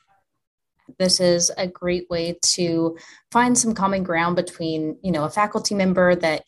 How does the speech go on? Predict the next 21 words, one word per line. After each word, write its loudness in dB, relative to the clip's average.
you 2
know, 4
I 4
might 4
not 2
always 2
just -4
approach -4
someone 0
and, -2
and -2
start 0
chatting -2
them -4
up -2
and, -2
like, -4
create -4
that 0
mentorship, -4
but 0